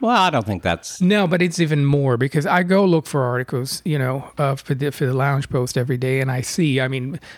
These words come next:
Speaker 2: every magazine now has a, has a piece re-, interviewing the actors or interviewing somebody
Speaker 1: Right.
Speaker 2: and talking about the show. Um, so I think that the discussion is, it's bigger than it used to be, I think,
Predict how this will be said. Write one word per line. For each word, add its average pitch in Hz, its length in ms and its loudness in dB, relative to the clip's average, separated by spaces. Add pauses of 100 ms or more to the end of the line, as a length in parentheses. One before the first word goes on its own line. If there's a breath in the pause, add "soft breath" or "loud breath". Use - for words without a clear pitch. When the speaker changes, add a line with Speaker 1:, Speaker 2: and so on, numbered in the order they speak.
(240 loud breath)
Speaker 2:
every 160 320 4
magazine 147 560 2
now 131 260 -2
has 135 360 -2
a, 143 200 -2
has 143 380 0 (960 loud breath)
a 160 100 4
piece 165 480 0
re-, 151 160 -10
interviewing 156 600 2
the 139 180 2
actors 127 580 0
or 131 180 0
interviewing 147 540 2
somebody 127 680 2
Speaker 1:
Right. 87 240 -2 (140)
Speaker 2:
and 143 160 0
talking 160 360 0
about 131 260 -2
the 135 100 -6
show. 127 400 -4 (460 loud breath)
Um, 151 500 0 (200 loud breath)
so 185 360 4 (140)
I 165 140 4
think 196 260 -2
that 175 300 -6
the 165 100 2
discussion 156 600 0
is, 143 180 -2
it's 165 380 -4
bigger 139 640 2
than 139 180 2
it 131 60 0
used 151 320 2
to 151 100 0
be, 123 220 2
I 117 100 0
think, 123 340 0